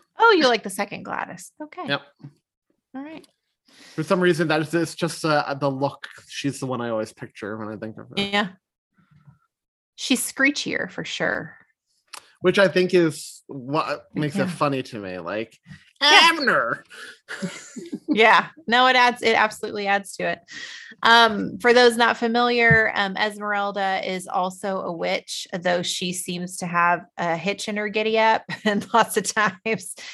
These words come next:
Speaker 1: she, uh, she causes chaos when she tries to do, when she's not even trying to do magic. Um, not to mention when she does try and do
Speaker 2: And
Speaker 1: magic.
Speaker 2: for,
Speaker 1: So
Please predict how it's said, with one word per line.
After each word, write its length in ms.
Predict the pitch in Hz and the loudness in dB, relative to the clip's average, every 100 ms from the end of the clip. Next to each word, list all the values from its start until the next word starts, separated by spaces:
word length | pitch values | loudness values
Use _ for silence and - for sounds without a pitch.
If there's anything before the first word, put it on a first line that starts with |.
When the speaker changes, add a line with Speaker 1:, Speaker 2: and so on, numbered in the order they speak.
| - - _ | -18 -20 _
Speaker 1:
she, 460 | - 233 214 196 | -4 0 2 4
uh, 380 | 185 170 185 175 165 _ _ _ _ _ _ _ | 4 4 0 -6 -10 _ _ _ _ _ _ _
she 140 | - | -16
causes 420 | - 170 156 156 | -4 -4 -4 -10
chaos 640 | - 185 - - 165 - - _ _ _ | -10 -8 -6 -8 -10 -14 -14 _ _ _
when 140 | 180 | -14
she 160 | 165 160 | -12 -12
tries 380 | 156 - 165 - | -10 -10 -10 -12
to 60 | |
do, 260 | 180 190 185 _ _ _ _ | -12 -12 -12 _ _ _ _
when 140 | - 190 | 0 0
she's 200 | 196 185 | 2 2
not 140 | 190 | 2
even 140 | 185 175 | 2 0
trying 240 | 160 160 | -2 -4
to 80 | 147 | -6
do 100 | 143 | -12
magic. 480 | 170 165 170 - - _ | -12 -14 -12 -14 -18 _
Um, 380 | - 170 185 170 _ _ _ _ _ 247 | -8 -6 -6 -12 _ _ _ _ _ -18
not 300 | 214 160 156 | -10 -8 -8
to 80 | 160 | -8
mention 300 | 143 147 - | -10 -10 -14
when 120 | 156 | -14
she 160 | 175 - | -16 -14
does 360 | - - - _ | -12 -12 -16 _
try 140 | - | -16
and 80 | - | -14
do 60 | - | -14
Speaker 2:
And 80 | - | -12
Speaker 1:
magic. 180 | - 139 | -12 -12
Speaker 2:
for, 120 | 151 | -12
Speaker 1:
So 200 | - 156 | -8 -6